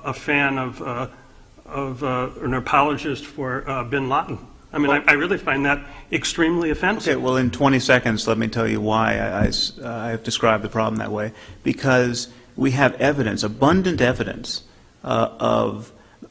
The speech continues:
Speaker 2: all the variables that you cited. Like, po-, you, you, you, you advocated that we understand this politically and economically and, and, uh, invoking these other variables, which to you as a scientist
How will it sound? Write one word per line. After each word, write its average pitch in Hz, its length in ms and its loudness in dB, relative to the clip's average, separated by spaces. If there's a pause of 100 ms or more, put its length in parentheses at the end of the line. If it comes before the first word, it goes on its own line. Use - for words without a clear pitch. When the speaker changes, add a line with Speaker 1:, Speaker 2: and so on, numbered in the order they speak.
(180)
Speaker 2:
all 156 220 8
the 180 120 4
variables 135 560 4
that 117 80 -2
you 127 160 2
cited. 123 420 0
Like, 101 220 0
po-, 143 120 0
you, 127 140 2
you, 127 200 2
you, 123 240 2
you 117 300 0
advocated 127 500 2
that 113 60 2
we 120 120 2
understand 117 420 2
this 113 100 0
politically 113 680 0
and 104 80 0
economically 107 680 -2
and, 98 220 -4
and, 101 320 -2
uh, 107 840 -4
invoking 123 380 4
these 113 120 0
other 110 160 4
variables, 107 540 2
which 120 280 -4 (300)
to - 140 4
you 147 260 8
as 123 120 4
a 117 100 4
scientist 117 600 0